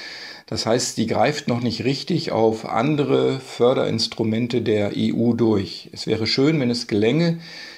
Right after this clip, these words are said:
die Vorgaben der Vogelschutzrichtlinie eins zu eins sozusagen zu übernehmen in die gemeinsame Agrarpolitik der E U und dort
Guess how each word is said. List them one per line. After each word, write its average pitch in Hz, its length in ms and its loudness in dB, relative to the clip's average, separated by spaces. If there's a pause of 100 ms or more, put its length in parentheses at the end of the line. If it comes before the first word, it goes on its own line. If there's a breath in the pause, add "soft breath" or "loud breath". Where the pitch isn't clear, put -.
(140)
die 110 100 -8
Vorgaben 120 580 0
der 101 400 0
Vogelschutzrichtlinie 120 1400 -2 (220)
eins 117 360 -2
zu 104 120 -2
eins 110 280 0
sozusagen 110 760 0 (300 loud breath)
zu - 140 -4
übernehmen 120 600 2
in 113 160 0
die 113 100 0
gemeinsame 101 560 0
Agrarpolitik 131 920 -2
der 113 440 2
E 113 120 2
U 123 380 2 (380 loud breath)
und 104 200 -4
dort 123 480 2